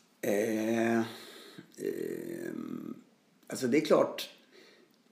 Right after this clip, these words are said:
det är klart att O S-rättigheter är någonting som, eh, tar en väldigt stor del av en sportbudget. Eh, eh, vi har ju,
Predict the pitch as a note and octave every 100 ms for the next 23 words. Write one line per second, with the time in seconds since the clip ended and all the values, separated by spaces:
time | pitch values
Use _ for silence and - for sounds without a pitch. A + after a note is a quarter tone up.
0 | _ _ _ _ _ - B2+ A#2+ C#3+ C#3
1 | A2 E3 A#2+ A#2+ A2+ - - A2+ A2+ A2+
2 | - A2 B2 E3 E3 - C3 A#2+ - -
3 | A2 F2+ F#2+ F#2+ G2+ G#2 G#2+ A2+ G#2 F#2
4 | F2 E2+ A2+ F2+ F#2 F#2 F2+ F#2+ F#2 F#2
5 | F2+ - - G#2+ A2 A2 G#2+ A2 - A#2
6 | G2+ F#2+ G2+ G2+ - - A2 - B2 C#3+
7 | - - - - - - D#2+ G1+ G1+ G1+
8 | G1+ G1+ G1+ - - - - - - -
9 | - - - - - - - - F2 G2
10 | - - - - - - - - - -
11 | - - - - A2+ A2+ B2+